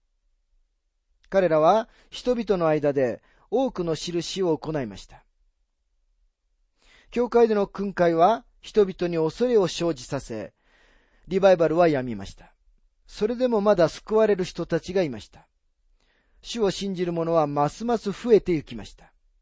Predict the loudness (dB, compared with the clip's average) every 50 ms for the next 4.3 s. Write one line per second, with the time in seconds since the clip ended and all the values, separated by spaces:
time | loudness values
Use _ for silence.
0 | _ _ _ _ _ _ _ _ _ _ _ _ _ _ _ _ _ _ _ _
1 | _ _ _ _ _ _ _ -6 -4 0 0 0 0 0 -2 -2 -2 -2 0 4
2 | 2 2 2 2 0 0 0 0 0 0 0 0 -2 -2 2 4 4 6 6 4
3 | 4 4 4 4 4 2 2 4 2 2 2 0 -8 -6 -2 0 0 0 2 2
4 | 0 0 0 -2 -4